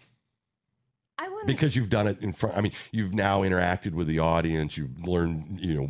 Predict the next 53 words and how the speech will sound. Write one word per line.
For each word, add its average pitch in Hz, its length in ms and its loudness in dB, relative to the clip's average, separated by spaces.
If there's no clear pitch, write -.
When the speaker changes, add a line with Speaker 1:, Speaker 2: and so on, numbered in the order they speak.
Speaker 2:
where 87 160 -2
beats 85 400 -4
hit, 82 300 0
where, 80 240 2
you 101 160 -2
know, - 80 -2
I, 98 160 0
I 101 60 0
mean, 101 120 0
I'm 156 120 0
not 101 160 2
saying, 82 380 -2
like, 85 160 -4
a 76 60 -2
way 107 280 0
better 76 280 2
show, 80 240 0
but 87 120 2
is 90 140 0
it 95 140 0
like, 101 240 -2
are 104 100 0
you 92 100 2
firing 113 500 2
all 90 160 4
c-, - 180 -6
on 90 140 0
cylinders 90 400 0
after 92 180 0
you've 80 120 -2
done 87 180 2
two 101 160 0
or 85 60 2
three 85 180 -2
live 71 400 0
performances? 67 880 -8
Speaker 1:
I 262 120 -8
definitely 294 480 -8
think 233 320 -10
that, 196 420 -8
you 226 120 -8
know, 196 160 -8
that 202 300 -10
first 208 420 -10
show 185 340 -8
with 208 200 -10
a 202 60 -14
full 190 300 -10
audience, 180 520 -12
you 214 120 -12
definitely 214 560 -10
learn 202 560 -8
what, 202 320 -8